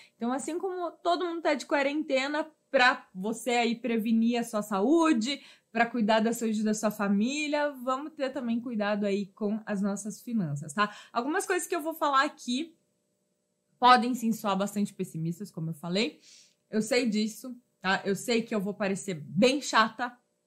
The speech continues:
eu sei. Eu sei que algumas coisas você vai olhar e falar, "Tá doida?" Mas calma, eu prefiro sim ser a chata nesse momento, eu prefiro, ah, ser a pessoa que tá te alertando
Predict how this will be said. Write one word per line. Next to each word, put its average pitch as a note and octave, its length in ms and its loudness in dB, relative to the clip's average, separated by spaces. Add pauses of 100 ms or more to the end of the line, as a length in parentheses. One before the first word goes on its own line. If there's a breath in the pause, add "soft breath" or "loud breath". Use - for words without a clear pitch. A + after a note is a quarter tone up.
(120)
eu D3+ 140 -10
sei. B3 460 0 (560)
Eu G#3 120 2
sei G#3+ 180 0
que A3 60 0
algumas G#3 320 2
coisas G#3 340 -4
você - 100 -8
vai G3 180 -2
olhar F#3 140 -2
e F#3 60 -14
falar, - 260 -4 (520)
"Tá G3+ 80 -6
doida?" F#3 580 0 (500 soft breath)
Mas G#3 200 -4
calma, F3+ 560 4
eu G#3 120 0
prefiro C4 640 0
sim B3 380 -4
ser - 160 -8
a A3+ 100 2
chata C4+ 480 0
nesse B3 240 -4
momento, G#3 560 -2 (260 soft breath)
eu G#3 120 -4
prefiro, A#3+ 840 -2
ah, A3 300 4
ser A3 220 0
a A#3+ 100 4
pessoa A#3 400 -4
que A3+ 100 -10
tá B3+ 140 0
te C4 140 -4
alertando A#3+ 840 2